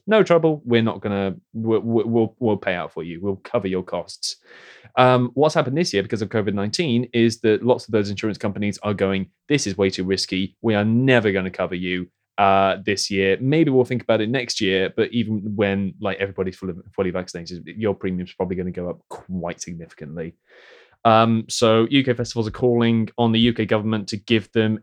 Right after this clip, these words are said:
a bailout, um, and to give them some help to make sure they can continue to function this, uh, year, even if they don't get insurance payouts.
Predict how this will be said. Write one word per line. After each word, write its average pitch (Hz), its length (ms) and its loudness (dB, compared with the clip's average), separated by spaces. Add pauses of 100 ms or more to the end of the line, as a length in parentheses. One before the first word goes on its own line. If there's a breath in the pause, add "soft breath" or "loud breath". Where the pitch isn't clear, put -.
a 113 380 0 (120)
bailout, 120 760 0
um, 110 220 2
and 110 160 -2
to 110 60 -2
give 110 180 0
them 107 180 0
some 101 180 -4
help 107 320 -2
to - 240 -4
make 107 220 -4
sure 101 260 -6
they 107 120 -4
can 98 160 -14
continue 101 340 -8
to 95 100 -14 (120)
function 117 440 -2
this, 98 480 -4
uh, 98 280 2
year, 101 420 0 (560 soft breath)
even 123 300 4
if 113 100 2
they 107 140 0
don't 104 240 2
get 98 140 0
insurance 98 300 -4
payouts. 87 500 -8